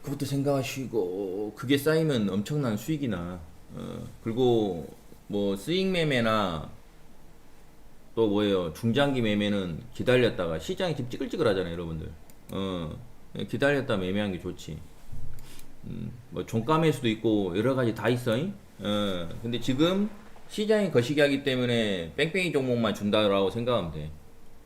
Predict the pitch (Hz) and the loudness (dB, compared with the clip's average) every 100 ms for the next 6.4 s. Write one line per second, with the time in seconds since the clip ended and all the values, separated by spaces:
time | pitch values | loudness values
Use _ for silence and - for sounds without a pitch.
0 | - - - - - 101 113 107 117 110 | -18 -18 -18 -16 -8 0 4 4 4 4
1 | 104 123 117 110 147 202 - - - - | 2 0 4 4 4 -2 -6 -12 -10 -8
2 | 95 92 85 76 76 - - - - - | -8 -6 -6 -8 -12 -18 -20 -20 -20 -20
3 | - - - - - - - - - - | -20 -18 -14 -12 -12 -14 -16 -18 -18 -18
4 | - - - - - - - - - - | -16 -14 -14 -16 -16 -18 -18 -18 -16 -12
5 | - 98 104 113 117 117 113 107 - - | -8 -8 -8 -8 -10 -10 -10 -10 -10 -8
6 | 117 113 110 113 | -8 -8 -8 -6